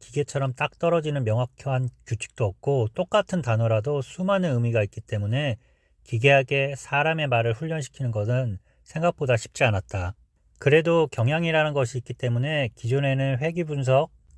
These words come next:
케이엔엔 등 통계적인 방법을 많이 이용했다. 그러다가 인공신경망 기반의 알엔엔을 이용하면서 크게 발전하기 시작했다.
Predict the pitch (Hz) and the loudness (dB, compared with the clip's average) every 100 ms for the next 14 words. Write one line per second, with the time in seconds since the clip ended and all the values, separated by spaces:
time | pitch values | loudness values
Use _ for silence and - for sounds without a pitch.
0 | - _ - _ - - - 175 175 156 | -20 _ -20 _ -20 -20 0 4 6 4
1 | 127 131 135 127 156 156 120 - - 202 | 4 2 0 0 0 -2 -6 -8 -4 0
2 | 185 165 135 120 113 120 120 101 110 120 | 0 0 0 0 0 2 2 0 0 0
3 | 101 101 95 - 92 90 _ _ _ _ | -2 -2 -4 -6 -6 -6 _ _ _ _
4 | _ _ _ _ _ _ - 139 156 160 | _ _ _ _ _ _ -2 2 4 4
5 | 151 175 151 117 131 156 170 165 - 175 | 4 4 4 2 -2 -2 -2 -2 -4 -2
6 | 170 165 156 147 139 127 135 143 156 147 | -2 -2 -2 -4 -4 2 2 4 2 0
7 | - _ - 117 131 160 156 147 139 156 | -4 _ -2 2 4 4 2 0 0 -2
8 | 113 120 131 127 120 147 151 - - 180 | 0 0 0 0 0 0 -2 -6 0 0
9 | 123 101 131 123 110 104 - 113 - - | 2 0 0 0 0 -2 -2 -4 -6 -6
10 | 98 95 | -6 -6